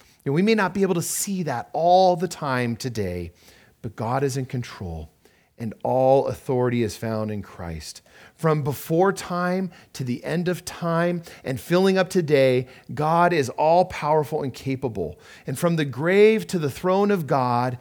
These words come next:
and over every enemy as their king, and over his body as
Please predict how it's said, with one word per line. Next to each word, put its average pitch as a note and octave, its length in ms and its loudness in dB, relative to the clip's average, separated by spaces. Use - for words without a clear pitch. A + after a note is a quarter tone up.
and D#3 140 0
over D3 340 6
every G3 320 4
enemy F3 380 2
as C#3+ 200 0
their C#3 140 2
king, F3+ 380 0
and D3+ 100 -2
over E3+ 300 0
his D#3+ 180 0
body D3+ 520 2
as C#3 320 -2